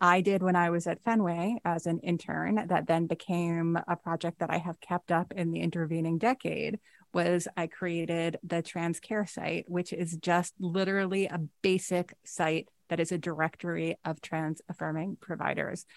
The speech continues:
There is some checking, but mostly I can't make promises about anyone who's there. And every, at this point, six months to a year or so, someone else comes out with a directory, which is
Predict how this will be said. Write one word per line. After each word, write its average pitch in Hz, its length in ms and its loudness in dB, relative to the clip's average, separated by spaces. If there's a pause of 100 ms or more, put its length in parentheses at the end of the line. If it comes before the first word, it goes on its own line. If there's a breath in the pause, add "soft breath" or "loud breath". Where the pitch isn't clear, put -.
(240 loud breath)
There 170 140 2
is 170 240 0
some 185 360 0
checking, 220 500 0 (260)
but - 140 -2
mostly 190 580 2
I 160 300 -2
can't 165 340 -2
make 180 200 -2
promises 175 440 -2
about 175 220 -2
anyone 170 380 -2
who's 170 180 -4
there. 214 420 -2 (640)
And 175 520 4 (160)
every, 190 220 4 (380)
at 196 140 2
this 190 140 0
point, 180 240 0
six - 260 2
months 202 280 4
to 190 180 0
a 180 40 4
year 175 240 2
or 202 60 4
so, 233 260 0
someone 170 300 0
else 175 220 0
comes 180 240 2
out 165 140 2
with 175 120 -2
a 165 40 -2
directory, 202 500 2
which 190 340 -2
is 208 180 -2